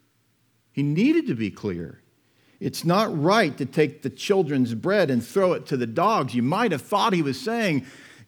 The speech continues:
"Israel are the children. Why would I throw their bread to the dogs?" Meaning you, you Syrophoenician woman, you Canaanite.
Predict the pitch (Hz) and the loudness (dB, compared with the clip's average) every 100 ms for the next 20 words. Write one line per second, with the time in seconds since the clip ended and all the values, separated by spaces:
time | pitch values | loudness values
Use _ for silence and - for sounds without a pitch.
0 | - 208 262 214 175 165 156 151 139 131 | 6 6 6 2 2 4 4 2 -2 -4
1 | - 247 208 156 143 147 185 226 247 208 | 0 0 2 0 0 2 4 4 4 4
2 | 190 175 160 - 202 208 190 165 196 190 | 4 4 2 0 4 6 6 6 4 2
3 | 156 165 214 175 143 - _ - 175 143 | 2 2 4 4 2 -8 _ -2 0 0
4 | 113 110 190 254 202 - 117 113 - 143 | -4 0 2 2 0 -2 -6 -14 -6 -4
5 | 151 139 131 131 196 311 262 101 - - | 0 2 2 0 2 2 4 2 -2 -12
6 | _ _ _ _ _ _ _ _ _ _ | _ _ _ _ _ _ _ _ _ _
7 | _ _ _ 107 104 87 - - 120 110 | _ _ _ -8 -8 -8 -14 -6 -2 -2
8 | 95 - 104 104 - 98 90 98 123 185 | -4 -6 -4 -4 -6 -6 -4 -2 -2 -2
9 | 175 - _ _ _ _ _ _ _ _ | -4 -8 _ _ _ _ _ _ _ _
10 | _ _ _ _ - 90 82 - 120 131 | _ _ _ _ -14 -12 -10 -6 -2 -2
11 | 151 196 - - | 0 -2 -4 -12